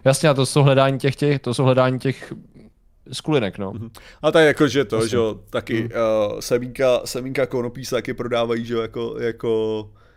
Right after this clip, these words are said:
Speaker 2: já nevím,
Speaker 1: Jo,
Speaker 2: co
Speaker 1: jo,
Speaker 2: to
Speaker 1: jo.
Speaker 2: je, taky artefakt, to náboženský, nebo co, to prostě.
Speaker 1: Mhm. Jo, jo. Akorát to není v podstatě v rozporu, že jo, s tou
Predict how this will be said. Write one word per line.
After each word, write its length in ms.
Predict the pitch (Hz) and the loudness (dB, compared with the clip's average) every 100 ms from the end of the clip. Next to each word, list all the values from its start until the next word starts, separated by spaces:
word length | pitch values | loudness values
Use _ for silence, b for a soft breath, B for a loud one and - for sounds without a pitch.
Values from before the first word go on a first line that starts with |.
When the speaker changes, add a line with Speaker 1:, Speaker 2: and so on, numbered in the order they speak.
| b - | b -14
Speaker 2:
já 80 | 120 | -4
nevím, 140 | 107 | 0
Speaker 1:
Jo, 60 | 107 | 0
Speaker 2:
co 80 | |
Speaker 1:
jo, 60 | 101 | 2
Speaker 2:
to 60 | 117 | 2
Speaker 1:
jo. 40 | |
Speaker 2:
je, 200 | 113 98 - | 0 -2 -8
taky 260 | 123 135 | -6 -4
artefakt, 640 | 110 131 135 123 123 - - | -4 -2 -2 -2 -2 -4 -6
to 140 | 135 | -4
náboženský, 640 | 135 117 127 123 123 - 127 | -2 -2 -4 -6 -8 -6 -4
nebo 200 | 131 127 | -4 -8
co, 220 | - - | -10 -12
to 100 | - | -12
prostě. 320 | - - - - B B | -16 -12 -12 -12 B B
Speaker 1:
Mhm. 160 | 113 117 B B _ - - | -10 -10 B B _ -20 -12
Jo, 140 | 101 98 | -8 -6
jo. 140 | 92 101 _ _ _ _ - - | -8 -16 _ _ _ _ -16 -8
Akorát 280 | 120 135 | 0 2
to 120 | 135 147 | 4 2
není 180 | 147 | 2
v 60 | 147 | 0
podstatě 440 | - 135 151 143 | 0 0 2 2
v 80 | 139 | 2
rozporu, 600 | 139 131 - - 135 104 | 2 0 -2 0 2 2
že 120 | 95 101 | 0 0
jo, 180 | 95 95 | 0 -2
s 140 | - | -6
tou 360 | 113 104 101 | -4 -2 -4